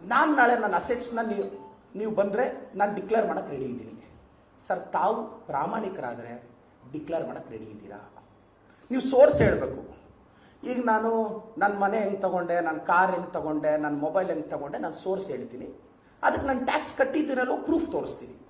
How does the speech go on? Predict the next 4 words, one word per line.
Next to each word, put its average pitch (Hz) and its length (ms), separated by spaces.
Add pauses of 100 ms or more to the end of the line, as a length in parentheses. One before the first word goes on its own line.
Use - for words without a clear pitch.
(120)
ಮೀಡಿಯಾ 269 260
ಮುಂದೆ. - 380 (840)
ನೀವು 254 640 (300)
ಎಲ್ಲದಕ್ಕೂ, 269 960